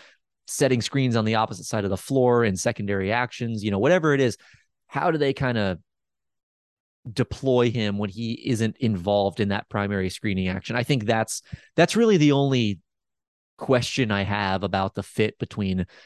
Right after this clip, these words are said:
Gobert and Towns and, and that front court. Like, I think otherwise it's gonna be pretty smooth, at least in the regular season. But that's kind of the one thing where I could see, especially early on, some clunkiness of, like, Towns is the roll man. He goes downhill, and now the lane is more clogged than he's used to.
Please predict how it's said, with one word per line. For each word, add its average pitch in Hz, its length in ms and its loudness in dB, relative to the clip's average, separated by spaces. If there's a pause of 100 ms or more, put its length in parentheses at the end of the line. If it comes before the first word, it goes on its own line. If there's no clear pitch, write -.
(220)
Gobert 104 340 4
and 101 100 -2
Towns 98 440 -2
and, 98 160 -4
and 95 140 -2
that 101 140 -4
front 104 240 -4
court. 104 220 -2
Like, 110 140 0
I 123 80 2
think 160 240 0
otherwise 120 500 2
it's 107 120 -6
gonna 107 180 -4
be 101 160 -2 (420)
pretty 131 340 0
smooth, 117 380 0
at 113 80 2
least 117 200 0
in 107 60 -4
the 104 80 0
regular 101 340 0
season. 104 440 -4 (600)
But 117 160 2
that's 143 200 0
kind 160 160 4
of 143 40 4
the 131 80 6
one 120 180 4
thing 117 220 0
where 110 140 0
I 107 100 0
could 104 180 -4
see, 104 480 -2 (240)
especially 135 400 0
early 110 280 4
on, 98 200 0
some 104 160 -6
clunkiness 98 640 -2
of, 92 120 -4
like, 90 240 -4 (840)
Towns 123 360 0
is 117 120 -2
the 156 80 2
roll 156 200 4
man. 127 140 2
He 123 100 0
goes 123 240 2
downhill, 131 480 2
and 113 140 0
now 110 180 0
the 104 120 -4
lane 101 300 -4
is 95 140 -4
more 104 160 -2
clogged 98 420 -2
than 101 100 -6
he's 92 180 -6
used 92 280 -4
to. - 200 -8